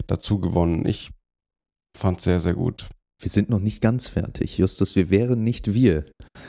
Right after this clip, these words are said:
Speaker 2: wenn wir nicht am Ende noch nach dem einen Tipp fragen würden für junge Assistentinnen und Assistenten, wenn's um das Thema Polypharmazie geht. Frau Doktor Stahl,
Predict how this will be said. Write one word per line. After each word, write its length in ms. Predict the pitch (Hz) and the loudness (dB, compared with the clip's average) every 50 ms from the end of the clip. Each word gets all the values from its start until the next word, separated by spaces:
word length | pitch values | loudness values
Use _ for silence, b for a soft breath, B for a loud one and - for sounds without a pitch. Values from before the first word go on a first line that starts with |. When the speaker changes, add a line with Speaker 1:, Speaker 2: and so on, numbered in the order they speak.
| B B B - | B B B 0
Speaker 2:
wenn 220 | 92 92 90 98 | 2 2 4 4
wir 80 | 101 98 | 4 2
nicht 220 | 98 104 - - | 2 0 0 0
am 120 | 76 95 92 | -2 0 0
Ende 280 | 101 113 123 120 117 | 0 2 2 2 2
noch 200 | 110 104 104 - | 2 0 0 0
nach 140 | - 92 92 | 0 -2 0
dem 260 | - - 87 87 - | 2 2 0 0 0
einen 420 | - 85 90 107 117 113 110 104 - | -2 0 2 2 2 2 0 0 2
Tipp 180 | - 104 - - | 0 0 0 -4
fragen 460 | - - - - - 80 80 78 76 | -10 -8 -4 -4 -2 -2 -2 -2 -2
würden 240 | 76 73 - - 78 | -2 -2 -2 -2 -4
für 160 | - - 69 | -2 0 0
junge 240 | 73 82 92 95 87 | 2 2 2 0 0
Assistentinnen 720 | 85 87 - - - - 92 87 92 - 87 85 82 82 | -2 -2 -4 -6 -4 -2 -2 0 0 0 0 0 0 0
und 160 | 82 76 - - | -2 -4 -4 -4
Assistenten, 800 | - - - - - - - 90 87 101 - 101 98 101 107 B B B B B B B B B B _ | -4 -2 -4 -6 -6 -4 -4 -2 -2 -2 -2 0 -2 -2 -2 B B B B B B B B B B _
wenn's 320 | - 92 95 107 127 - - | 0 2 2 2 2 2 0
um 120 | 127 117 | 2 2
das 180 | 104 107 - - | 2 0 0 0
Thema 400 | - 98 92 90 90 87 87 80 | 2 2 4 4 2 2 2 0
Polypharmazie 1040 | - - - 95 95 98 95 95 87 - - - 80 80 76 - - - - - - | -4 -4 0 2 2 4 4 2 0 -2 -4 -2 -2 -2 -2 -2 -6 -10 -10 -8 -4
geht. 340 | - 65 55 57 - - - _ _ - | -2 -2 -2 -2 -4 -8 -16 _ _ -12
Frau 520 | - - 117 123 123 120 120 117 113 - - - | -4 0 2 4 4 4 2 0 -2 -4 0 2
Doktor 260 | 127 113 - 120 104 | 2 4 4 4 2
Stahl, 480 | - - - 92 87 80 80 82 - | 2 2 0 0 0 0 0 -2 -2